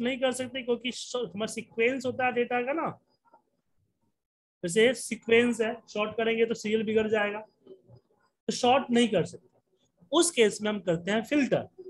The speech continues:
तो cursor रखिए और जाके sort के नीचे filter का option है, इसका shortcut होता है कंट्रोल shift L।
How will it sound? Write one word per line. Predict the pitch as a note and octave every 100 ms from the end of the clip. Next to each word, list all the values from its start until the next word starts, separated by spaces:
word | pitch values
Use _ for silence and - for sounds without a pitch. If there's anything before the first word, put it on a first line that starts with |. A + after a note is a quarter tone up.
| - _ _ _
तो | G#3+
cursor | - G#3 G3+ C#4
रखिए | A#3+ F#3+ - G#3+ A#3
और | B3+ F3 F#3 E3+
जाके | E3+ E3 E3 G#3
sort | A3 - G#3+ A3+
के | - G#3+
नीचे | F3+ E3+ G#3
filter | G3+ A#3+ B3 A#3+
का | A#3 E3
option | D#3+ - E3+ E3
है, | - -
इसका | F#3 - F#3+
shortcut | - G#3 A3 - C#4+ B3
होता | F#3 G3+
है | G#3+
कंट्रोल | - G3 F#3+ A3 A#3 A#3+
shift | - G3+ - -
L। | G3+ F#3 B2